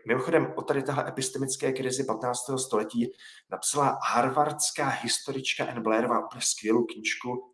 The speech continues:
která se jmenuje Too Much to Know a ji fakt vřele doporučuji všem, který zajímá ta současná, eh, epistemická krize, v níž se nacházíme. Řekl bych, že společnost ten problém s přebytkem neověřených informací nakonec vyřešila.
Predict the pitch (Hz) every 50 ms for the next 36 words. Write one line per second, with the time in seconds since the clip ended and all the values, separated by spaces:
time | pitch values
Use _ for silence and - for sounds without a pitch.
0 | _ _ - 110 107 - - 127 127 113 107 107 - - - 147 139 127 135 123
1 | - - - 117 113 107 90 - - 98 104 - 123 110 101 - - - - 110
2 | 110 113 117 113 110 110 - 120 110 107 - - 113 107 107 - - 104 104 107
3 | 107 - - - - - - - _ _ - 110 113 110 107 101 95 95 98 113
4 | 113 113 110 107 - - 104 98 - 131 123 - - - 113 104 95 87 82 80
5 | - - 90 95 90 - - - - - 107 98 - - 101 92 - 101 95 95
6 | 101 98 95 95 92 - - 98 87 87 - 104 98 95 92 - 82 73 - -
7 | - _ _ _ _ _ _ _ _ _ _ _ _ _ _ _ _ _ _ -
8 | - - - - - - - - - - - - _ _ _ _ - 123 113 -
9 | 196 202 226 254 262 254 - - - - - - - - 147 135 104 - - -
10 | - - - - 110 131 190 202 - - - - 180 165 - - - - - -
11 | 165 - - - 123 147 - 180 180 170 151 120 98 90 - - - - - -
12 | - - - - 151 156 175 170 - - 143 131 135 117 120 - 143 135 156 156
13 | 156 151 139 117 - 127 117 120 - - 139 127 123 - - 131 120 113 - -
14 | 98 104 110 107 117 120 - - 92 101 - - - - 78 71